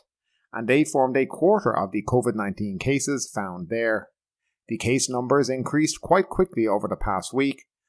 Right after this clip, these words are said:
which corresponded with the global situation, he said. However, all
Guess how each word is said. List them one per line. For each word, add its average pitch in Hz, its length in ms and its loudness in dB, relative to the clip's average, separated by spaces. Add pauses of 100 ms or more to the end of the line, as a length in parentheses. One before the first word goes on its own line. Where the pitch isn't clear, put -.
(160)
which 170 240 2
corresponded 123 760 6
with 113 160 -4
the 113 140 2
global 98 380 -2
situation, 104 720 -2
he 104 120 -6
said. 98 380 -4 (400)
However, 165 440 8
all 190 320 10